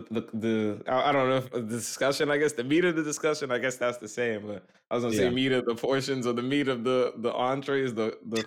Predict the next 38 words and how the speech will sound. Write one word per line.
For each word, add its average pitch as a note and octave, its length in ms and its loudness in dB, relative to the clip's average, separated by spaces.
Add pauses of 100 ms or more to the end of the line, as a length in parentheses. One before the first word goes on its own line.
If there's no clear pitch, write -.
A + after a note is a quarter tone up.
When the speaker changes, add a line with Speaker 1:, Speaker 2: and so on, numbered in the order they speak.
Speaker 1:
fucking A#2 540 -2 (420)
<laughs> C3 160 0
course, F#3+ 640 4
the D3+ 80 0
meal D3 300 2
course. E3 360 2
I C#3+ 120 4
don't C3 180 2
even A#2 200 -4
know. A#2 260 0 (520)
<laughs> - 80 -2 (1000)
But, A#2 200 2
um, A2 460 0 (360)
yeah, F#3+ 220 4
I G3 40 0
mean, G3 400 -2
I E3+ 80 2
guess, A#3 380 2
you F#3 180 0
know, E3+ 160 4
with C3+ 260 0
just B2+ 440 -6
the A#2+ 120 2
opening B2 420 -2
topics B2+ 400 0
that A2+ 120 2
we A2 120 2
were G#2 80 2
speaking A#2+ 380 -2
about, G#2+ 260 -2
we C#3 140 0
could D3 120 0
just A#2+ 200 -6
kinda, B2 260 2
like, G#2+ 240 -4
just G#2+ 240 -4
get A#2 260 2
into A2+ 680 0